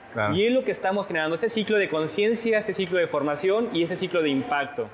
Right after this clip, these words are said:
Speaker 1: Y esa es la diferencia entre un emprendimiento social a un emprendimiento totalmente tradicional que nada más busca lograr, ¿o me equivoco?
Speaker 2: Completamente así es.
Speaker 1: Ok.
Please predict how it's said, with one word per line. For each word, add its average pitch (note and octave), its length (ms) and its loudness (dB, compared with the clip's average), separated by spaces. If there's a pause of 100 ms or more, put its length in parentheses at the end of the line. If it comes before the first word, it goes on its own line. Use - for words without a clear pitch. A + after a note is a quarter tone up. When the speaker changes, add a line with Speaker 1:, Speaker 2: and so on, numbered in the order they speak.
(100)
Speaker 1:
Y C3 100 4
esa D#3 160 0
es E3+ 60 0
la E3+ 100 4
diferencia D#3 580 2
entre A#2 260 0
un A#2+ 180 2
emprendimiento A#2+ 640 0
social C#3+ 500 0 (100)
a F#2 180 -2
un G#2 140 -2
emprendimiento G#2+ 600 -2
totalmente A#2 560 -2
tradicional A#2+ 500 2
que B2+ 80 -4
nada A2+ 180 2
más B2 60 -2
busca B2 240 -2
lograr, B2+ 360 2 (100)
¿o G2+ 60 -8
me G#2+ 80 0
equivoco? A2 320 0 (380)
Speaker 2:
Completamente E3 640 0
así D#3+ 200 -2
es. G#3+ 320 0 (240)
Speaker 1:
Ok. G#2 160 -2